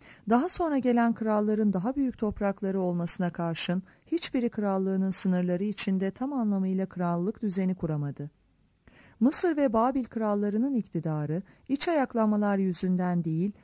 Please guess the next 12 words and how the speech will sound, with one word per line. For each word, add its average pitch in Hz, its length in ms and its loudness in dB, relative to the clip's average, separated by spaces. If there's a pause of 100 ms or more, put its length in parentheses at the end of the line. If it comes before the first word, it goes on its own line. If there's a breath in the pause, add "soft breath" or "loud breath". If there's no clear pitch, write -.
sadece 269 640 0
dış 277 200 -4
istilalar 190 640 0
yüzünden 165 540 -2
sona 151 280 -2
ermişti. 139 640 -6 (840 loud breath)
Onlar 320 400 6
gerçi 311 400 0
uyruklarının 226 640 2
kendilerine 208 680 2
boyun 180 280 2
eğişi, 208 460 2